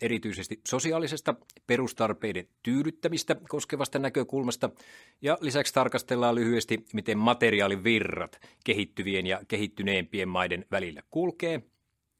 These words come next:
No, epätasa-arvo on kulkenut kantavana teemana läpi koko kestävän kehityksen monivuosikymmenisen historian. Kestävän kehityksen perusulottuvuuksien eli sosiaalisen, taloudellisen, ekologisen pilarin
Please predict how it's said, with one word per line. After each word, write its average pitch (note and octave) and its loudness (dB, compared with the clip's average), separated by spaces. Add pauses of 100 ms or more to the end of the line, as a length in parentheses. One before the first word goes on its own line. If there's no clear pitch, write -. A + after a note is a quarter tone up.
(160)
No, C#3 4
epätasa-arvo E3 4
on D3 2
kulkenut C3+ 2
kantavana B2 4
teemana A#2 2
läpi A2+ 2
koko - 0
kestävän A2+ 0
kehityksen G2+ -4
monivuosikymmenisen G2 -4
historian. E3+ -2 (760)
Kestävän D3 2
kehityksen C#3 -2 (100)
perusulottuvuuksien E3 2
eli A2+ -4
sosiaalisen, C#3 0
taloudellisen, B2 0
ekologisen D3 -2
pilarin D3+ 0